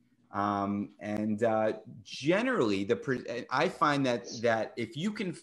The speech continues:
produce some valid information in this regard, the, the presumption is that you're being honest. But there are situations in which people, a-, and I had this several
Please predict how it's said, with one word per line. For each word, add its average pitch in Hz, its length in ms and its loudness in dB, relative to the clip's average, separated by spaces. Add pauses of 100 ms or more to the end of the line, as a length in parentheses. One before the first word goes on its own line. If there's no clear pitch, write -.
produce 147 580 0 (380)
some 131 360 0
valid 135 460 4 (160)
information 127 720 -2 (200)
in 117 100 0
this 123 240 -2
regard, 120 480 4 (1500)
the, 120 520 -2 (480)
the 113 140 -4 (120)
presumption 123 580 2
is 131 220 2
that 110 160 2
you're 110 200 0 (100)
being 110 240 0
honest. - 560 -6 (440)
But 127 200 6
there 143 240 4
are 185 100 8
situations 156 1080 0
in 120 120 0 (120)
which 120 280 0
people, 156 640 2 (280)
a-, - 360 -4
and 120 100 0
I 120 60 0 (120)
had 151 120 2
this 147 240 -4
several 135 300 2